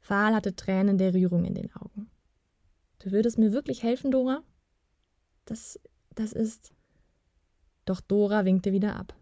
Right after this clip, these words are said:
Nicht der Rede wert. Sowas macht man unter Freundinnen, oder nicht?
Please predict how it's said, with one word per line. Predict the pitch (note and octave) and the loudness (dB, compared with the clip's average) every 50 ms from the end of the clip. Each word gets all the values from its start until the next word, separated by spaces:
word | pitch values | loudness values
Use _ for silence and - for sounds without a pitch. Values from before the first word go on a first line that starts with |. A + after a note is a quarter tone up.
| _ _ _ _ _ _ _ _ _ _ _ _ _ _ _ _ | _ _ _ _ _ _ _ _ _ _ _ _ _ _ _ _
Nicht | - A#3 F4+ F4+ - | 2 4 4 4 4
der | F#4+ D#4 G#3+ | 4 4 6
Rede | A3+ A#3 C4+ D4+ D4 G#3+ | 6 6 6 6 6 4
wert. | E3+ E3+ E3+ E3 E3 - | 4 4 2 2 0 2
Sowas | B3 C4+ E4 F#4 - - | 2 2 2 2 2 0
macht | - - - | -2 -2 0
man | - B3+ | 0 2
unter | G#3+ A3+ A3 A3 F#3+ | 4 4 4 2 0
Freundinnen, | - - F#3 F#3 F#3 F3+ F3 E3+ | 0 0 2 4 6 6 4 4
oder | F3 F#3 F#3 F#3 | 4 2 2 4
nicht? | G#3+ B3+ - - - | 4 4 2 0 -2